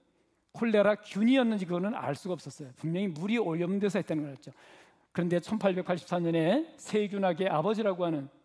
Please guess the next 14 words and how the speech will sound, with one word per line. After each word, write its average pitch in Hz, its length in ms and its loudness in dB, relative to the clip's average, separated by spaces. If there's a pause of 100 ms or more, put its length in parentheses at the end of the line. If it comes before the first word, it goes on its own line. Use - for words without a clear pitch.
(140)
코흐가 208 600 0 (300)
드디어 165 340 0
이 165 140 -6
콜레라 185 500 0
균이 180 360 -4 (120)
정말 175 320 -2
세균이었음을 226 920 0 (240)
발견하게 135 500 -4
된 156 160 -8
것이죠. - 280 -10 (3500)
자, 165 320 2 (440)
뭐가 175 320 0
하나 175 120 2
떴죠? 160 420 -6